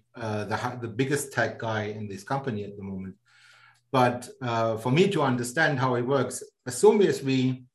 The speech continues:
decided, "Okay, we now would, will build LIPA, we go onto the Lightning Network," I basically went straight, got me a Raspberry Pi and an S D card and some S S D,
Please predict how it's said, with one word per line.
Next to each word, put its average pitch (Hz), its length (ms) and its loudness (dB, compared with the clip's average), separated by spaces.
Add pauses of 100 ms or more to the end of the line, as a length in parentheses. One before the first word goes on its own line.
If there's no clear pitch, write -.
(200)
decided, 135 580 4
"Okay, 127 300 2
we 117 160 0
now 127 580 2
would, 120 260 -4 (460)
will 131 220 2
build 120 300 0
LIPA, 135 360 0
we 117 140 0
go 123 180 2
onto 120 220 -2
the 120 60 -2
Lightning 117 340 -4
Network," 117 380 -8 (1040)
I 127 80 0
basically 165 640 4
went 135 240 4
straight, 151 360 4
got 135 220 -4
me 135 80 0
a 123 40 2
Raspberry 123 360 -2
Pi 135 400 2 (560)
and 120 180 -4
an 120 100 -4
S 120 160 0
D 131 140 0
card 117 400 -2
and 110 180 -8
some 107 280 -6
S 123 180 -6
S 110 160 -4
D, 110 340 -4